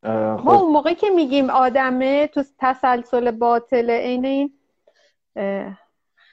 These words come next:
Speaker 2: خره بود اینجوری میچرخید دور خودش اینجوری.
Speaker 1: این همسترا که اینجوری دور
Speaker 2: اینجوری.
Speaker 1: خودشون
Speaker 2: آره، آره،
Speaker 1: می‌چرخن.
Speaker 2: آفرین. اون تو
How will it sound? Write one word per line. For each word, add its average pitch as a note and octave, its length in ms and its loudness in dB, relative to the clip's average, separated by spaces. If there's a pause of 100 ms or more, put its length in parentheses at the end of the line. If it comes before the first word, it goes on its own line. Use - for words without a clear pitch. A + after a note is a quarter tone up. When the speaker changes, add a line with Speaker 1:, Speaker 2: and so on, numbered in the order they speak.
(120)
Speaker 2:
خره A3+ 260 2
بود D4+ 180 -6
اینجوری A#3+ 340 -2
میچرخید G#3 760 -6
دور G3 380 -2
خودش G3 580 -12
اینجوری. G3 640 -14
Speaker 1:
این A#2+ 120 0
همسترا A2 600 0
که A2 140 -2
اینجوری G2+ 200 -2
دور G2 120 2
Speaker 2:
اینجوری. G2 240 2
Speaker 1:
خودشون A3 180 2
Speaker 2:
آره، A3+ 120 2
آره، G3 160 4
Speaker 1:
می‌چرخن. F#3+ 180 2
Speaker 2:
آفرین. G3 440 -2 (600)
اون E4+ 200 4 (280)
تو G4+ 120 2